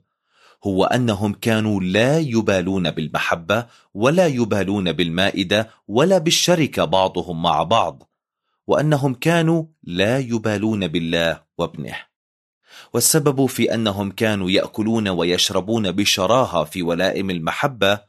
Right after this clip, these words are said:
هو أنهم لم يكونوا يحبون بعضهم بعضا محبة تدفعهم إلى ترك بعض الطعام للأشخاص الذين لا يملكون أي شيء. وكما ترون، فإن عدم المحبة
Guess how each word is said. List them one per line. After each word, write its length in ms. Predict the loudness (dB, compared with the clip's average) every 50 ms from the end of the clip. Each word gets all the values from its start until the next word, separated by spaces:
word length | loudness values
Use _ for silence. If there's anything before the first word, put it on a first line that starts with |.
| _ _ _ _ _ _ _ _ _ -20 -20 _ -4
هو 200 | 0 2 2 4
أنهم 500 | 4 4 4 2 2 2 2 0 2 2
لم 180 | 2 0 2 2
يكونوا 460 | 0 0 2 0 0 2 2 2 2
يحبون 600 | 0 0 -2 -4 -6 -4 -2 0 0 2 2 2
بعضهم 520 | 0 0 0 0 -2 -2 -4 -6 -6 -2 0
بعضا 440 | 2 2 2 2 2 0 0 0 -2 -6 -14 -20 -20 _ -4
محبة 760 | -4 -2 0 0 0 -2 0 0 -2 0 2 0 0 0 2
تدفعهم 880 | 0 0 -2 -2 0 0 0 2 2 2 0 0 0 0 0 0 0 -4 -8 _ _ _ 0
إلى 220 | 2 2 2 0
ترك 420 | 2 2 0 0 0 -2 -2 -2 -2
بعض 380 | 2 2 2 2 2 2 0
الطعام 720 | -2 -2 0 0 0 2 4 4 2 2 2 0 -2 -2 -4 _ _ _ -2
للأشخاص 560 | -2 0 0 -2 -4 -2 -2 -2 -2 -2 -2
الذين 680 | -2 -2 -2 -2 -2 0 0 0 2 2 0 0 -2 -2
لا 160 | 0 2 2
يملكون 580 | 2 2 0 0 0 -2 -2 -2 -2 0 0 0
أي 300 | 0 0 0 -2 0 0
شيء. 320 | 0 2 2 0 0 -4 -8 -18 -20 _ _ _ _ _ _ _ _ _ _ _ _ _ _ _ _ _
وكما 380 | -6 -6 -2 0 0 2 2 0
ترون، 680 | 0 0 0 2 2 2 2 0 0 -2 -4 -6 -10 _ _ _ _ _ _ _ _ _ _ _ _ -4
فإن 280 | 0 0 0 2 0
عدم 360 | 0 0 0 0 0 0 0
المحبة 680 | 0 0 -2 -2 -2 -2 -4 -4 -2 0 0 0 0